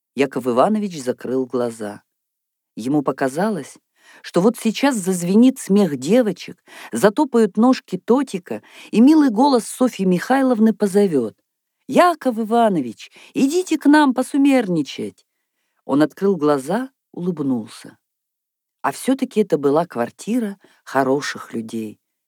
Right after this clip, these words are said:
произнёс он вслух. И вдруг почти закричал: "Какую жизнь разрушили, дьяволы чёртовы! Ну погодите же,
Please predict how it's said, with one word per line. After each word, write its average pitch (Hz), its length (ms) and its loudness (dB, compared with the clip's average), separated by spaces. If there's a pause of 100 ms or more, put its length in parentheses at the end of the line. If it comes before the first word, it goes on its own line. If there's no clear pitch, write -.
произнёс 113 520 -4
он 123 120 -4
вслух. - 560 -12 (600)
И 147 100 -2
вдруг 226 360 0
почти 180 400 -4
закричал: 196 800 -4 (540)
"Какую 294 720 2
жизнь 233 600 4
разрушили, 226 960 0
дьяволы 226 840 2
чёртовы! 175 800 -2 (260)
Ну 190 180 6
погодите 190 640 0
же, 110 220 -10